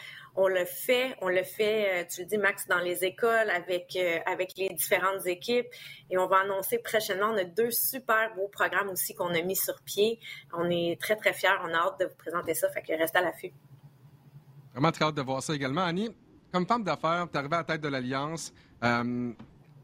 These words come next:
Speaker 2: l'année dernière, tu l'as dit, t'étais toute seule pendant la pandémie. Est-ce que tu sentais que t'avais quelque chose à prouver ? Puis à quel point t'es sortie, grandie, fière du travail que t'as accompli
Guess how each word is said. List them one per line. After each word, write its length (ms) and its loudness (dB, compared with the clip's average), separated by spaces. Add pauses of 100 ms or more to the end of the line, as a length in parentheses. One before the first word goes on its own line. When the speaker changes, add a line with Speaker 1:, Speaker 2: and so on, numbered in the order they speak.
(180)
Speaker 2:
l'année 220 2
dernière, 320 -2
tu 140 -8
l'as 100 -2
dit, 280 -4
t'étais 240 -8
toute 180 -8
seule 260 -2
pendant 400 -4 (300)
la 180 -2
pandémie. 440 0
Est-ce 140 -4
que 60 -2
tu 140 -6
sentais 320 0
que 60 -20
t'avais 320 -2 (420)
quelque 160 2
chose 200 0
à 60 0
prouver ? 300 -4
Puis 80 0
à 60 0
quel 140 -4
point 160 -4
t'es 220 -4 (260)
sortie, 540 -2
grandie, 760 -4
fière 520 0
du 100 -12
travail 300 0
que 80 -6
t'as 160 -4
accompli 680 -4